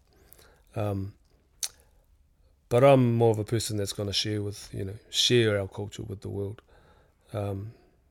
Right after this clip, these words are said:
uh, you know, there's so much that we can share with people, and I tattoo people from all over the place, like I say, but I'm not gonna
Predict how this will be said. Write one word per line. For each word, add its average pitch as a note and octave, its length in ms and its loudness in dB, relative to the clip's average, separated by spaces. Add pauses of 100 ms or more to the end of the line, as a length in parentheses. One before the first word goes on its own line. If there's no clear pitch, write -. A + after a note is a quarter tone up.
(480)
uh, G2+ 180 -4
you F#2+ 160 -6
know, F2+ 140 -8
there's F2+ 440 -10 (400)
so - 240 0
much G2+ 240 -2
that F#2+ 180 -8
we G2 100 -6
can B2 300 -2
share G#2+ 260 -2
with G2 200 -8
people, G#2+ 360 -12
and G2+ 340 -8 (520)
I G#2+ 100 0 (180)
tattoo A2+ 280 2
people B2 280 -2
from A#2 200 -2
all A#2+ 120 2
over C3+ 160 2
the B2 100 -2
place, - 500 -6
like A2 200 -4
I G#2+ 40 -4
say, A#2+ 240 -4
but A2+ 240 -6 (300)
I'm A#2 80 -2
not A2+ 120 -2
gonna G#2 200 -4